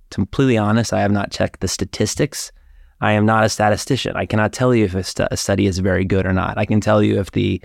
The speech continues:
author is well respected. I can tell you if it was, you know, seemingly well designed. But studies show some pretty amazing things, and there, there's enough of them that I can confidently say that if not all of this is true, a lot of it's true. Smiling has been shown to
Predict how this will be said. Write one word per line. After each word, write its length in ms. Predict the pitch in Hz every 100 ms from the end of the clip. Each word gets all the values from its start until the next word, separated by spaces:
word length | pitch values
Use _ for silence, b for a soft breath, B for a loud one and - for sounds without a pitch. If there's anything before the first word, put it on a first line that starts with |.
| b b b
author 500 | - 107 - 107 107
is 160 | 107 98
well 240 | 107 98
respected. 580 | 95 - 123 117 117 110
I 100 | 107
can 160 | 101
tell 240 | 101 101 104
you 320 | 104 101 98 - _ _ -
if 280 | - 104 101
it 160 | - 101
was, 300 | 101 92 92 -
you 60 |
know, 100 | 95
seemingly 600 | 90 - - 123 117 110
well 240 | 104 101 101
designed. 560 | 95 113 127 131 127 - b b b
But 140 | 98
studies 420 | - 131 127 127
show 320 | - 117 107
some 180 | 101 104
pretty 220 | - 139
amazing 400 | 131 117 117 110
things, 360 | 95 101 - -
and 140 | 110 107
there, 140 | 107
there's 220 | - 113
enough 380 | 113 113 120 123
of 140 | 117 104
them 180 | 101
that 100 | 101
I 60 | 107
can 160 | 107 98
confidently 580 | - 107 110 107 101
say 500 | 101 - 107 104 104 - - - -
that 200 | 104 - -
if 180 | 117 -
not 200 | 110 110
all 200 | 120 107
of 100 | 117
this 180 | 123 -
is 100 | 123
true, 300 | - 135 131
a 40 | 113
lot 220 | 101 101
of 80 | 98
it's 160 | - -
true. 320 | - 120 117 - -
Smiling 540 | - 113 117 117 117
has 120 | 110
been 140 | 101 107
shown 440 | - 107 107 101
to 400 | 92 107 104 101